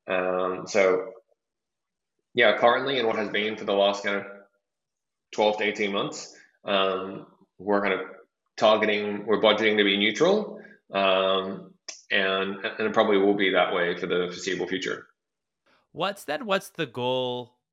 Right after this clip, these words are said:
Speaker 2: Um, I know when we started this conversation, we talked about, you know, how brands were so focused on revenue, and now, of course, we're thinking about, okay, um, gross margin profile, and obviously that leads to ebitda. From revenue,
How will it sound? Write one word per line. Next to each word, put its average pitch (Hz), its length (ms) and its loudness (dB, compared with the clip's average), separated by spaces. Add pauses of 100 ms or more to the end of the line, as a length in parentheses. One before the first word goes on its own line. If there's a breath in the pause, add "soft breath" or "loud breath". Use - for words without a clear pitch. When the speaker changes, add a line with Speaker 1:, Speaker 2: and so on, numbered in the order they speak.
(140)
Speaker 2:
Um, 107 500 -6
I 117 60 -10
know 127 120 -4
when 123 80 -10
we 123 80 -10
started 120 200 -8
this 110 80 -12
conversation, 107 440 -8
we 110 60 -14
talked 107 160 -8
about, 101 300 -8
you 104 80 -14
know, 87 360 -12
how 95 500 -8
brands 104 260 -12
were 98 140 -14
so 104 140 -12
focused 95 280 -20
on 92 60 -18
revenue, 117 480 -6 (120)
and 110 220 -10
now, 107 360 -4
of 98 180 -18
course, 104 260 -12
we're 98 120 -14
thinking 101 340 -16
about, 95 260 -10 (120)
okay, 104 440 -12 (420)
um, 98 380 -8 (120)
gross 117 220 -10
margin 139 200 -8
profile, 120 440 -2
and 101 100 -6
obviously 104 720 -8
that 98 200 -10
leads 98 220 -16
to 98 120 -20
ebitda. 87 420 -18 (680 soft breath)
From 233 140 -10
revenue, 226 520 0